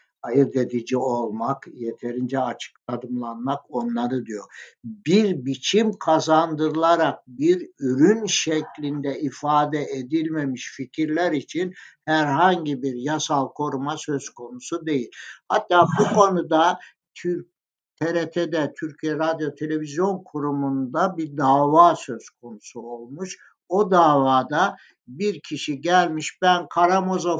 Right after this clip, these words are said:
kardeşlerle ilgili bir dizi yapacağım, onların karakterlerini yansıtacağım."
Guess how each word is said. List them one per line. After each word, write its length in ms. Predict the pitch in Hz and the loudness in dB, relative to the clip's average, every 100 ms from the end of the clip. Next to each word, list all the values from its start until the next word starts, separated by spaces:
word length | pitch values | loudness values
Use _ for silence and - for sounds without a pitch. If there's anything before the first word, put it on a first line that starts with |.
| - | -4
kardeşlerle 1300 | 165 175 156 156 135 - 139 135 127 _ - 127 127 | 2 2 2 -4 -6 -6 -2 -2 -4 _ -14 -12 -4
ilgili 720 | 170 175 139 139 143 185 185 | -2 -2 -2 -4 0 -2 0
bir 280 | 165 180 143 | -2 -2 -2
dizi 300 | 151 143 185 | -2 2 4
yapacağım, 760 | 190 156 - 127 113 120 165 | 4 4 0 -10 -6 -4 -4
onların 560 | 165 170 165 165 175 170 | -4 -6 -4 -2 -2 -6
karakterlerini 1120 | - 156 160 156 - 160 160 160 165 175 196 | -6 -6 -6 -8 -4 -2 0 -2 -4 -4 0
yansıtacağım." 920 | 175 139 127 - _ 123 - 123 120 | 2 2 -2 -12 _ -20 -14 -10 -10